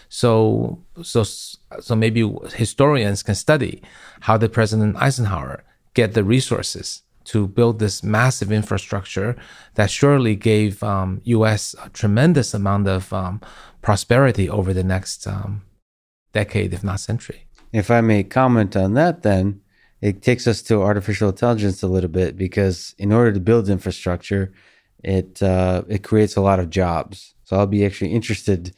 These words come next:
Speaker 1: Yeah.
Speaker 2: i-, if you would say that, uh, you talk in your book about all kinds of jobs that could and could not be automated.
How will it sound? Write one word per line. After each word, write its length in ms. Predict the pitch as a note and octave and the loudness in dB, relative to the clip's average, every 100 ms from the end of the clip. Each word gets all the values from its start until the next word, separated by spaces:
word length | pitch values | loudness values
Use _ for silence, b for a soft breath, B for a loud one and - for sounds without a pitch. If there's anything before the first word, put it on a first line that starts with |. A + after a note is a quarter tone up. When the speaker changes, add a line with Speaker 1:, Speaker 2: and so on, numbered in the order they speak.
| b b b | b b b
Speaker 1:
Yeah. 140 | A#2+ G#2+ | -4 0
Speaker 2:
i-, 160 | A2 - | 0 0
if 200 | G2 A2 | -2 2
you 100 | A2+ | 4
would 200 | G#2+ G2+ | 4 4
say 340 | A2+ G#2 G2+ | 4 4 2
that, 480 | F#2+ F#2+ F#2+ F2+ - | 2 2 2 0 -4
uh, 400 | G2 F#2 F#2 F2+ - | -2 0 0 -2 -2
you 140 | G2 | -2
talk 300 | A#2+ A2 G#2+ | 2 0 0
in 60 | G2 | -2
your 100 | F2 | 0
book 260 | G#2 G2+ | 0 -2
about 320 | E2+ F#2+ F#2 | 0 0 0
all 220 | - G2+ G2 | 0 -2 -2
kinds 400 | - G2+ G2 F2+ | 0 0 0 -2
of 80 | |
jobs 340 | E2+ F#2+ F#2 F#2 | 0 0 0 0
that 260 | F#2 - | -2 -4
could 280 | - G#2+ G2 | -2 0 2
and 180 | F#2 F2 | 0 -2
could 140 | F#2 | -4
not 260 | F#2 F#2 F2+ | 0 0 0
be 140 | F2+ | 0
automated. 640 | F2 F#2+ F2 F2 E2 E2+ | 2 2 0 -2 -4 -6